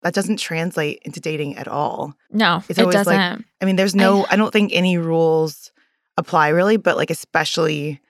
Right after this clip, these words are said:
Speaker 1: "Oh, I really like this person. I'm gonna, like, try and, you know, contain them." It's like trying to, like, like, hold
Speaker 2: Yeah.
Speaker 1: rice. It's like, or
Speaker 2: Well,
Speaker 1: water. It's
Speaker 2: totally.
Speaker 1: it backfires always.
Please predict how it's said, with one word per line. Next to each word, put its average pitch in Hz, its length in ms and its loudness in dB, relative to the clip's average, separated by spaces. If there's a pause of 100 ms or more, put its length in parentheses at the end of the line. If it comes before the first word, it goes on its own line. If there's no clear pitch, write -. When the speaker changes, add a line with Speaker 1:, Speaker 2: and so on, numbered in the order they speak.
(160)
Speaker 1:
"Oh, 190 120 0
I 180 120 2
really 165 340 0
like 156 160 -4
this 156 120 -10
person. 156 320 -6
I'm 151 160 -4
gonna, 147 140 -2
like, 151 340 -8 (120)
try 160 220 -2
and, 147 280 -4 (240)
you 151 80 -4
know, 147 120 -6
contain 165 440 -4
them." 147 160 -4
It's 143 120 -6
like 160 120 -4 (100)
trying 180 260 -6
to, - 60 -12
like, - 160 -8 (100)
like, 160 180 -10 (100)
hold 208 100 -4
Speaker 2:
Yeah. 226 400 4
Speaker 1:
rice. - 320 0
It's 156 140 -6
like, - 100 -2
or 262 60 2
Speaker 2:
Well, 262 160 2
Speaker 1:
water. 151 240 2
It's - 180 -4
Speaker 2:
totally. 226 680 2
Speaker 1:
it - 140 -4
backfires - 580 -2
always. - 460 -2